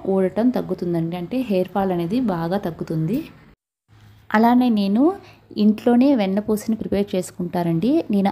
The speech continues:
అస్సలు బయట నుంచి నెయ్యి అనేది అసలు తెప్పించను. ఒకవేళ తెప్పించినా సరే పిల్లలకి ఆ టేస్ట్ నచ్చదు, ఎందుకంటే చిన్నప్పటి నుంచి వాళ్ళకి ఇంట్లో నెయ్యి అలవాటు కాబట్టి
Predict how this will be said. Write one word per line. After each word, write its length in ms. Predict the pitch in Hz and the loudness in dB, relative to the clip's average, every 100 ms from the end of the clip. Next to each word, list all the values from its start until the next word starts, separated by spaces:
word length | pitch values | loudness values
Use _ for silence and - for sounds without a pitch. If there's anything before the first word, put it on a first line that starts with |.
| - | -2
అస్సలు 400 | 180 - - 220 | -8 -6 0 2
బయట 300 | 196 175 180 - | 4 2 2 2
నుంచి 460 | 214 202 - 294 339 - - - | 2 2 2 0 0 -8 -18 -2
నెయ్యి 280 | 190 185 202 | 2 4 6
అనేది 260 | 208 202 - | 4 2 0
అసలు 240 | 175 160 165 | -4 -4 -4
తెప్పించను. 760 | 170 - 180 - 170 226 349 - - - | -4 -4 -8 -4 0 2 2 -2 -20 -8
ఒకవేళ 220 | - 196 | -2 0
తెప్పించినా 500 | 196 180 202 196 220 | 0 -4 -4 -2 0
సరే 300 | 220 208 254 | 0 0 0
పిల్లలకి 440 | 285 214 196 208 185 | 0 0 0 0 -2
ఆ 40 | |
టేస్ట్ 420 | 175 165 185 - | -4 -2 -2 -2
నచ్చదు, 280 | 190 175 180 | -4 -4 -2
ఎందుకంటే 380 | 175 175 185 208 | 0 0 -2 -2
చిన్నప్పటి 520 | 220 190 185 196 202 | -2 0 -2 -2 -2
నుంచి 200 | 196 - | -2 0
వాళ్ళకి 580 | 190 180 180 240 339 233 | -2 -2 0 0 0 -2
ఇంట్లో 320 | 185 180 220 | -4 -2 0
నెయ్యి 300 | 214 196 196 | 2 0 -4
అలవాటు 420 | 202 165 175 175 - | -4 -6 -4 -6 -8
కాబట్టి 640 | 160 160 160 - 262 | -10 -6 -6 -4 -2